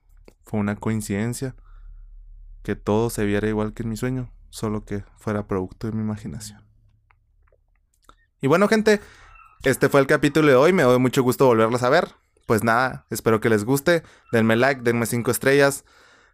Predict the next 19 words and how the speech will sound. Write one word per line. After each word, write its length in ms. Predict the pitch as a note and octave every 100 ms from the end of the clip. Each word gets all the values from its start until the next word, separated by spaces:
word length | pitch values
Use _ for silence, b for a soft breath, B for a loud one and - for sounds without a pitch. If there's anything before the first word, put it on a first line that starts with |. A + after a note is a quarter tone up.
| b
Dejen 300 | C3 C3 C#3
su 80 | D#3
opinión 320 | D3 D3+ D#3
aquí, 360 | E3+ - F#3 F#3+
escriban 380 | F3 C#3+ D3 D#3
una 140 | D#3
opinión 380 | D3+ C3 C3 C3+
para 180 | C3+ B2+
que 100 | A2+
me 200 | A2 G#2
ayude 340 | G2+ A2 A#2+
el 120 | A#2+
algoritmo, 460 | A#2 G#2+ A2+ B2+ B2
porque 220 | A#2+ -
me 100 | G#2+
recomienda. 600 | G#2 G#2+ A2 C3 C3+ C3+
Si, 440 | - A2+ G#2 G2+
no 180 | G2+ G#2
sé, 280 | A2+ C3